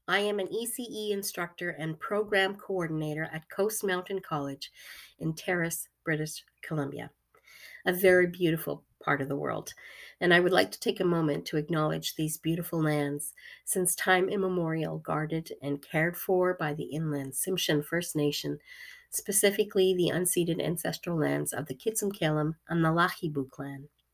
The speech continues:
These traditional lands upon which I find myself remind me of the connections and interconnections between more than human worlds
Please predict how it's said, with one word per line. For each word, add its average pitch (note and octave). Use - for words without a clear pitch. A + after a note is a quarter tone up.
These G#3
traditional G#3+
lands F3
upon F#3
which F#3
I D#3+
find E3+
myself D#3+
remind F#3+
me G3
of F#3
the E3+
connections F#3+
and E3
interconnections D3+
between F#3+
more F3
than A3
human G3+
worlds D3